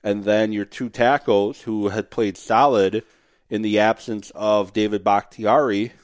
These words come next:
at times this, during the year, especially the last, uh, week of the season and the playoff, first, uh, two playoff, the first playoff game, they didn't play well. So it, it's very hard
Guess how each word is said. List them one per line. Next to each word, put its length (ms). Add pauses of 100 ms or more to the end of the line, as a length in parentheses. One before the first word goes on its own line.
at 140
times 420
this, 260 (100)
during 240
the 80
year, 340
especially 880 (300)
the 100
last, 320
uh, 380 (420)
week 240
of 80
the 80
season 420
and 140
the 60
playoff, 520
first, 400 (160)
uh, 360 (420)
two 140
playoff, 480
the 100
first 300
playoff 400
game, 300 (1000)
they 220
didn't 220
play 200
well. 260 (1200)
So 560
it, 200
it's 160
very 320
hard 720